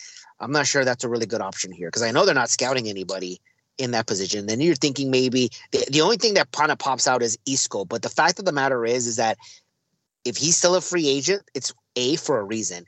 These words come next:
and B, if he's still a free agent, you haven't been able to get further all along in negotiations. It's kinda like, uh, obviously, if you would have been able to sign him, you probably would have just been like, "Okay, we're gonna sign him and Douglas Costa, you're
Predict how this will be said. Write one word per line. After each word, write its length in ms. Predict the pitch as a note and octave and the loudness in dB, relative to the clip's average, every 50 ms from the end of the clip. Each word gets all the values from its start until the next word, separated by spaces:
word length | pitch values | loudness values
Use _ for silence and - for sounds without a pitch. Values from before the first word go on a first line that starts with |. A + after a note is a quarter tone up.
| _ _ - - | _ _ -12 -8
and 200 | A#2 A#2+ A2+ F#2 | -8 -6 -6 -4
B, 280 | - D#3+ D#3+ C3+ A2 - | -2 -2 0 0 -2 -2
if 100 | G#2 G2 | -2 -2
he's 100 | B2 - | 0 2
still 200 | - A#3+ B3 A#3 | 4 4 4 4
a 40 | E3 | 2
free 280 | - - E3+ D#3+ D3+ | 0 0 0 2 2
agent, 400 | D3+ D#3 D#3 C3 B2+ A2+ G2+ G#2+ | 2 2 2 2 0 -2 -2 -2
you 80 | B2 D3+ | -2 0
haven't 260 | E3+ G#3 G3 G3 D#3 | 0 0 0 0 0
been 160 | C#3+ C#3+ C3 | 0 2 2
able 240 | C#3 C#3+ D3+ D#3+ D#3 | 2 2 2 0 0
to 360 | - - - C3+ C3 A#2+ A2+ A#2 _ - | 0 -2 -2 -2 -2 -4 -6 -10 _ -2
get 200 | - D#3 D#3 - | 0 0 0 -2
further 360 | - - D#3+ D#3+ D3+ C#3 B2 | 0 2 2 2 2 2 2
all 220 | B2 B2+ C#3 C#3 C3+ - C3+ | 2 2 2 0 0 -2 -2
along 440 | C3 A#2 A#2 A#2+ A2+ C3 D3 D3+ | -2 -2 0 -2 -2 -2 -2 -4
in 160 | C3 C3 C3+ B2+ | -4 -6 -6 -6
negotiations. 1160 | B2 G#2 G#2+ A#2+ B2 C3 - - - A2 F2+ F#2 G#2 - - - A3 A3+ C4 C#4 A#3+ - - - - - - - - - | -6 -6 -4 -4 -2 -2 -2 -4 -4 -4 -4 -4 -4 -4 -2 -2 -2 -2 -2 -4 -6 -8 -10 -12 -16 -20 -20 -6 -2 0
It's 160 | E3+ D#3+ - | 2 2 2
kinda 260 | - - G#3 A3+ A#3 | 2 2 4 4 4
like, 420 | A3+ G#3+ F#3+ E3+ D#3+ D#3+ D#3 - - C3 | 6 6 6 6 4 2 0 -6 -10 -10
uh, 420 | D#3 E3 D#3 D#3 D#3 D3+ D3+ D3 D3 D3 - - | -8 -8 -6 -6 -6 -6 -6 -8 -10 -8 -4 0
obviously, 840 | D3 E3+ G#3 B3+ B3+ - - - G3 F#3 F3 E3 D#3 D#3 D3 C#3 C3 _ _ _ _ _ _ _ _ _ _ _ _ _ - | 2 2 4 4 4 2 2 2 2 0 0 0 0 0 -2 -2 -6 _ _ _ _ _ _ _ _ _ _ _ _ _ -6
if 140 | D#3+ D#3+ C3 | -6 -2 0
you 120 | E3 F#3+ | 0 2
would 160 | F#3+ G#3 - A#3 | 2 4 2 2
have 140 | G#3+ E3 D#3 | 2 0 2
been 120 | F#3 F3 | 2 2
able 180 | F3+ F#3+ F#3+ F#3 | 2 2 2 0
to 120 | - E3 | 0 2
sign 340 | D3 - - C#3+ C#3 D#3 F3 | 2 2 2 2 2 0 0
him, 80 | F#3 E3 | 0 -2
you 80 | D3 | -2
probably 340 | C3+ - D#3+ E3+ G3 F#3+ F3+ | -2 2 2 2 4 2 0
would 160 | D3+ D3 D3+ | 0 0 0
have 120 | D3 C#3 C3 | -2 -2 -2
just 180 | C#3 C3 - | -4 -4 -2
been 120 | C#3 C3+ B2+ | -2 -2 -2
like, 140 | B2+ A#2+ | 0 0
"Okay, 180 | D3+ D3 - C#3+ | 0 0 0 0
we're 100 | C3 C#3+ | 0 0
gonna 140 | C#3+ D#3 D3+ | 0 0 0
sign 200 | - - C#3 C#3 | 0 -2 -2 -2
him 80 | C#3 C3+ | -2 -2
and 80 | C3 | -2
Douglas 220 | B2 C3+ C3 B2+ - | 0 0 0 0 -2
Costa, 280 | - A#2+ B2 - - A#2+ | -2 -4 -4 -2 -4 -4
you're 200 | A2+ A2 G#2+ | -4 -6 -6